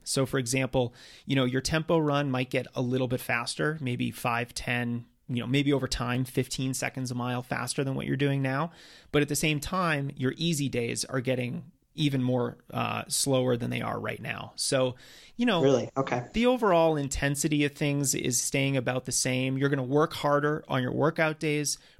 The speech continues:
Speaker 1: but you're gonna recover better on those easy days. And by polarizing our training like this,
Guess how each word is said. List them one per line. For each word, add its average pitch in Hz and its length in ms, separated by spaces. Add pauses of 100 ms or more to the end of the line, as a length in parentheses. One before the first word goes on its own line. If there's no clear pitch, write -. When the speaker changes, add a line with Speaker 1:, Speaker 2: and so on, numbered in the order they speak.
Speaker 1:
but - 80
you're 160 140
gonna 147 160
recover 135 540
better 120 540
on 123 180
those 120 220
easy 120 340
days. - 440 (100)
And 120 420 (300)
by 120 120
polarizing 147 800
our 123 100
training 139 480
like 160 180
this, 180 360